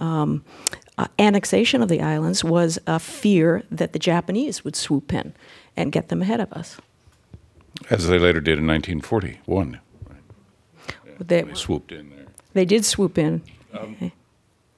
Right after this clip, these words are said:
Speaker 2: I was remembering the, uh, I, I talked with a, a driver once on one of the islands, uh, who was, you were ferrying people from one place to another, and he used to work in the pineapple fields. And I said,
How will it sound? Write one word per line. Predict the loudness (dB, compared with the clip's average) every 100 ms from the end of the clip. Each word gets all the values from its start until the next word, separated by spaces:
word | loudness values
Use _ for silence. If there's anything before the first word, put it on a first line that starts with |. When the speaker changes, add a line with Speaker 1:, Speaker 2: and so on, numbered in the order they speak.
| _ _ _ _ _ _
Speaker 2:
I | -6
was | 0
remembering | 6 6 8 6 6
the, | 6 6 6
uh, | 6 2 -2 -8 -12 -4
I, | -2 -2 -2
I | -2
talked | 0 -2 0 0
with | 0
a, | 0 -2 -6
a | -2
driver | 2 4 4
once | 0 -2 -4
on | -4
one | -2
of |
the | 0
islands, | 2 0 -2 -6 -8 -14 -20 -20 -20 _ -16
uh, | -8 -6 -4
who | -2
was, | -2 -2 -6 -8 -14 _ _ _ -20
you | -12 -10
were | -6
ferrying | 0 2 2 -2 -4
people | -6 -6
from | -6 -4
one | -6
place | -4 -4 -4
to | -6 -6
another, | -4 -4 -6 -10 _
and | -8 -6
he | -2
used | -2 -2 -2
to |
work | -4 -4
in | -8
the | -10
pineapple | -8 -6 -6 -8 -12
fields. | -10 -10 -10 -12 -16 -20 -20 -20 -20 -20 _
And | -2 0
I |
said, | 0 -2 -4